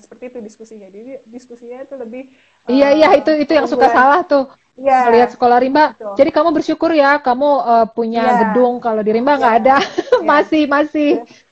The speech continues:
Speaker 2: model kasihan, masih mesaya kompleks.
Speaker 1: Ya, jadi ada, eh, itulah, itulah
Speaker 2: Hmm.
Speaker 1: makanya yang kadang-kadang, apa ya, eh, butuh, butuh skill tersendiri sih buat guru juga.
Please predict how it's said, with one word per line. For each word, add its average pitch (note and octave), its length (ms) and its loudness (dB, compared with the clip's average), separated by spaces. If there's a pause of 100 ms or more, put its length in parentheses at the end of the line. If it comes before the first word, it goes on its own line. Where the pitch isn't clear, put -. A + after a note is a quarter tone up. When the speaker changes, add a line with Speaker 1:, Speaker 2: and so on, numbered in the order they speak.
(200)
Speaker 2:
model B3+ 320 0
kasihan, C4 520 -2 (120)
masih B3 340 -6 (140)
mesaya B3+ 400 0
kompleks. B3+ 540 -2 (280)
Speaker 1:
Ya, G#3 320 -18 (560)
jadi B3+ 140 -2 (100)
ada, A3 140 -8 (180)
eh, A3 220 -8 (100)
itulah, C4 300 -8 (100)
itulah C#4 320 -6
Speaker 2:
Hmm. A3+ 80 -6
Speaker 1:
makanya A#3 400 -8
yang A#3 160 -10
kadang-kadang, A3 840 -12 (360)
apa - 320 -18
ya, F#3 140 -12 (760)
eh, G3+ 160 -16
butuh, A3+ 440 -10 (120)
butuh A3+ 240 -12
skill A#3 320 -10
tersendiri B3+ 480 -10
sih C#4+ 160 -8
buat A3 240 -6
guru A3 320 -10
juga. A3 480 -8